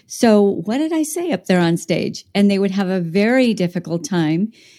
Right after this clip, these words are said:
telling you what they said, but they can, they will start telling you how you made them feel. Like, "Wow, you just, you really get, you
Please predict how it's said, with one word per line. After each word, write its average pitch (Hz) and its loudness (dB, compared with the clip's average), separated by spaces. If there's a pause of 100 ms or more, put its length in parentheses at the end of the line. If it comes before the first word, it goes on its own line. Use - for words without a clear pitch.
(460)
telling 233 2
you 180 2
what 175 -4
they 156 -2
said, 170 -2
but 175 -4
they 180 0
can, 185 -8
they 190 2
will 185 0
start 180 -2
telling 190 0
you 156 2
how 165 -4 (100)
you 180 0
made 160 2
them 151 -2
feel. - -6 (440)
Like, 170 -2
"Wow, 214 2
you 185 0
just, 214 -4
you 170 -2
really 214 2
get, - -4
you 165 -4